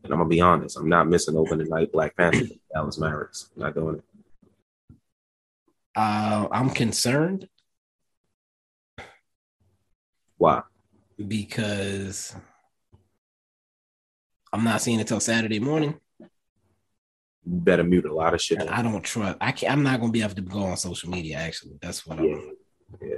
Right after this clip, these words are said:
Speaker 2: I'm gonna just stay off.
Speaker 1: I mean, muting, yeah, muting some stuff not gonna work.
Speaker 2: It didn't work last time. Last time I got caught slipping the day before on an Instagram comment that didn't have nothing to do with no Black Panthers or no, or, uh, it was Infinity War.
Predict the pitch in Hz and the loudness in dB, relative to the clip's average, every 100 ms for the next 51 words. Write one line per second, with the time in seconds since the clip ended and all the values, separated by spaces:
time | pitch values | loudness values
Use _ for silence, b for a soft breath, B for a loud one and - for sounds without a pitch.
0 | - - 98 90 92 - 80 - - - | -10 -8 -6 -6 -6 -6 -6 -8 -10 -14
1 | _ _ _ _ 95 110 107 101 117 135 | _ _ _ _ 8 12 12 12 12 10
2 | 110 107 101 87 98 123 104 - 95 - | 8 8 10 10 10 8 6 6 4 6
3 | 82 78 78 73 71 69 73 - - _ | 4 6 2 -2 -2 0 0 -2 -4 _
4 | 117 117 147 135 127 110 110 104 - 92 | -4 4 6 6 4 2 0 0 -2 -4
5 | 87 98 120 117 113 110 110 104 113 101 | -4 0 0 0 0 0 -2 -2 -4 -4
6 | - 104 95 82 98 98 92 - 98 92 | -4 -6 -6 -4 -2 -2 -4 -8 -6 -6
7 | 82 92 - 98 - 87 87 82 - 85 | -4 -6 -6 -8 -10 -8 -6 -6 -6 -6
8 | 85 85 - - 90 90 113 107 104 98 | -4 -6 -10 -12 -12 -2 -2 0 0 0
9 | 104 101 95 90 101 80 - _ 92 101 | -2 -2 -6 -4 -4 -4 -8 _ -8 -4
10 | 101 90 98 95 - 95 95 87 92 95 | -4 -2 -2 -4 -4 -6 -8 -8 -6 -4
11 | 98 101 - 95 92 82 82 117 117 104 | -6 -6 -6 -4 -4 -4 -4 -2 -2 0
12 | 110 101 87 82 80 - | -2 -2 -4 -6 -8 -10